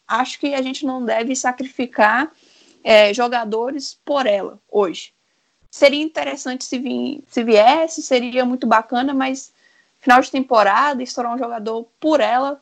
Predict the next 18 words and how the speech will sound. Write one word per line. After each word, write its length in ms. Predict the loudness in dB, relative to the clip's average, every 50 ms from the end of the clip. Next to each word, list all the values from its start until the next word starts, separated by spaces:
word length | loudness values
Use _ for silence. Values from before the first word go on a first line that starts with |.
| _ _ _
aí 260 | -12 -8 -6 -6 -6
também 320 | -6 -6 -6 -4 -4 -4 -4
não. 160 | -6 -8 -12 _ _ _ _ _ _ _ _ _ _ _
Mas, 220 | 2 2 2 4
de 80 | 2 0
toda 260 | 2 2 2 2 2
forma, 440 | 0 2 4 6 6 6 4 2 2 2
acho 220 | 2 2 2 0
que 60 | -4
a 40 | -4
gente 220 | -4 -4 -6 -6 -4
tem 160 | -4 -4 -4
plenas 320 | -4 -4 -6 -4 -6 -6
condições 540 | -6 -4 -4 -4 -4 -4 -4 -2 0 -2 -2
de 340 | 0 0 0 0 0 -2 -6 _ _ -4
conseguir 380 | -4 -2 -2 0 0 0 0 2
duas 260 | 2 2 2 2 2
vitórias 680 | 0 -2 0 2 2 4 4 4 4 2 0 -4 -8